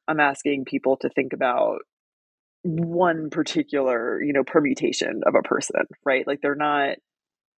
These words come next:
nothing in this collection to me feels like it's meant to stand in for,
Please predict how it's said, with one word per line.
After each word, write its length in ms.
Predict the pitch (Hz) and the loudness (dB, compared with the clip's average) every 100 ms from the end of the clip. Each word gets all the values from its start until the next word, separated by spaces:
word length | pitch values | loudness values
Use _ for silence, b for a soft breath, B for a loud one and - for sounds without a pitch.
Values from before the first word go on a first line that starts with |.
| _ 185 | _ 0
nothing 400 | 180 190 185 165 | 2 4 2 -2
in 80 | |
this 120 | 151 - | -6 0
collection 340 | 147 - 139 | 0 0 -6
to 100 | 135 | -4
me 160 | 139 135 | -2 0
feels 340 | 131 131 123 | 2 2 2
like 280 | 110 110 - | 0 0 -2
it's 160 | 139 | -4
meant 180 | 143 - | -2 -2
to 80 | 127 | -2
stand 400 | - 127 123 131 | -2 0 0 2
in 240 | 123 - | 0 0
for, 420 | 127 - 101 - | -4 0 2 0